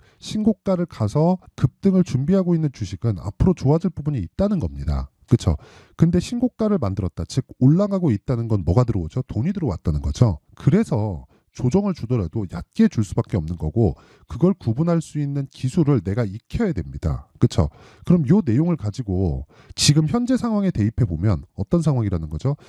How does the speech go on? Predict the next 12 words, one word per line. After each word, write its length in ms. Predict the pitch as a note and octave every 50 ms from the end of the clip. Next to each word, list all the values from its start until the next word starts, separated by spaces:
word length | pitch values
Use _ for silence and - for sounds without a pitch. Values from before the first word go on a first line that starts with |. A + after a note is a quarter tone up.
| - _ _
지금 460 | _ - - - B2+ C3 E3+ A3 A3
신고가에 960 | F#3 - - A#3 A#3 A#3 B3 A#3+ _ _ _ _ - G3 G3 G3 G3 G3 G3 F#3+
가 220 | _ - - A#2
있는 300 | C3+ D#3 E3 E3+ E3 D#3+
종목들이 920 | - - - G#2+ A#2 C#3 D3 - _ _ _ G#2 G2 B2+ D#3+ A#2+ E2 B1+
삼, 260 | - - - F#3 F#3+ F#3+
사, 140 | G3 G3
오월 240 | E3+ B2+ B2+ C#3 C3
달에 200 | _ - C3 B2+
주도주가 440 | - - - - A#2 A#2 A2+ A2+ G#2+
된다는 400 | - F#2+ E2+ F#2+ A#2+ A2+ G2+ E2
거고, 360 | - D2+ - - C3 G#2+ C#2